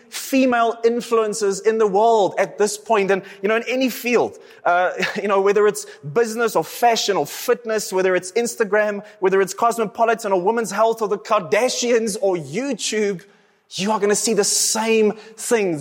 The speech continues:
That is the picture given to us of what truly makes a woman what she is. But listen to what Peter says. He says, "In the past,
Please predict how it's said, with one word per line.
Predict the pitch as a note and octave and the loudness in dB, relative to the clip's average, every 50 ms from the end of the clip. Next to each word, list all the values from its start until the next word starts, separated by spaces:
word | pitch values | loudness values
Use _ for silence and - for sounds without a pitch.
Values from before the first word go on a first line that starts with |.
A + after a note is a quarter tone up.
| C#3+ C#3+ | -4 -2
That | E3+ G#3 A#3 C4 C4+ - - - | 0 2 2 2 2 0 -2 0
is | B3 A3+ F3+ E3 | 0 0 0 0
the | G#3+ G3+ | 0 -2
picture | - - C4 A3 - - A3+ G3+ | 0 0 -2 0 0 0 0 0
given | E3 E3+ F#3+ F3+ G#3+ G#3+ | 2 0 0 0 0 -2
to | - - G3 - - | -2 -4 -6 -2 0
us | E3 D3 - - - | 0 0 -2 -4 -8
of | - E3 C3+ C#3+ | -8 -6 -2 -2
what | E3+ E3+ E3+ - | -2 -2 -2 -6
truly | - - - B3+ B3+ B3 A3+ A#3 A#3 A3 | -6 -4 -4 -2 -2 -2 -2 -2 -2 -2
makes | F#3+ E3 E3+ F#3+ G#3 G#3 D#3+ - - - | -2 0 0 2 2 0 0 -2 -4 -4
a | E3 E3+ | -4 -2
woman | D#3+ F3 F#3+ G3 G3+ F#3+ F#3 E3+ C#3 B2+ | 0 0 0 2 0 -2 -2 -4 -6 -4
what | D#3+ G#3 G#3 G3+ - - | -2 -2 -2 -2 -4 -8
she | - - - F#3+ F#3 F3+ | -8 -6 -6 -6 -6 -2
is. | - A3 A3 A3 F#3 A#2+ F#2 - - - - - - _ _ _ _ _ _ _ _ _ _ _ _ _ _ _ _ _ _ _ _ _ _ _ _ _ _ _ _ - - | 0 0 2 2 0 -4 -6 -10 -16 -20 -20 -20 -20 _ _ _ _ _ _ _ _ _ _ _ _ _ _ _ _ _ _ _ _ _ _ _ _ _ _ _ _ -14 -8
But | - F#3 | -4 0
listen | F3 G3 G#3+ G#3 - G#3+ | 0 2 0 0 -2 -6
to | - - G3+ | -4 -2 -2
what | G3+ G3 G3+ | -2 -2 -4
Peter | - G#3+ F#3+ - G3 F3+ | -8 -10 -8 -6 -6 -6
says. | - - D3 B2 A2+ G#2+ - - - _ _ _ _ _ _ _ _ _ - | -6 -6 -8 -8 -10 -12 -16 -18 -20 _ _ _ _ _ _ _ _ _ -8
He | D#3 E3 | -6 -4
says, | - - A3 G#3+ G#3+ G#3+ | 0 0 0 0 0 -2
"In | - B3 B3 B3+ | -2 0 0 2
the | A#3+ A3+ | 0 -2
past, | - - - - G3+ G3+ G3+ F3 C3+ - - - - - - - - | -2 -6 -4 0 2 2 2 2 0 -2 -8 -10 -10 -10 -12 -14 -18